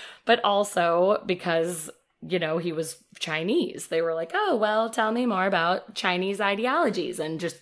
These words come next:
they wanted to learn more. So that was just one example of people, like, going crazy during that time. So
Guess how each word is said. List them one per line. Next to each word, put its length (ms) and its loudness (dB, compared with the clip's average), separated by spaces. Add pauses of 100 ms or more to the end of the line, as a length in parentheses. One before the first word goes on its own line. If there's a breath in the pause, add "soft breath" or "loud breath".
they 140 2
wanted 320 0
to 100 -6
learn 180 -4
more. 240 -6
So 140 -2
that 160 2
was 100 -4
just 220 -6
one 100 0
example 460 -4
of 80 -12
people, 300 -2
like, 380 -6
going 280 2
crazy 340 -2
during 220 -4
that 160 -8
time. 300 -10 (1080 loud breath)
So 480 4